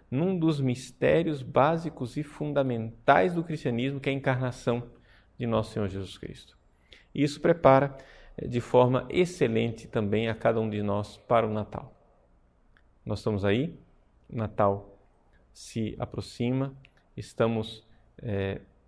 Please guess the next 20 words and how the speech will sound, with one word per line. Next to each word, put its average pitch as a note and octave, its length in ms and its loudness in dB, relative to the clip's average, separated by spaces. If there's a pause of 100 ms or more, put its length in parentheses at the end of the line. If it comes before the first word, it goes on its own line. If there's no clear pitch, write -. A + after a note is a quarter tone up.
(120)
já G#2+ 360 0
nos G#2+ 280 -2
dias G#2+ 460 -4 (280)
em G#2+ 140 -6
que G#2 280 -4
recitamos G#2 640 -2
as F#2+ 160 0
antífonas G2 640 -4
do G2 140 0
Ó. A2 440 6 (720)
Faço G2+ 600 0 (360)
aí G#2+ 160 -4
uma G#2 180 -2
pequena G#2+ 360 -4
indicação G2+ 560 -4
para A2 160 0
você G2+ 380 -4
que - 360 -6
não B2 240 -2
assistiu B2+ 720 -6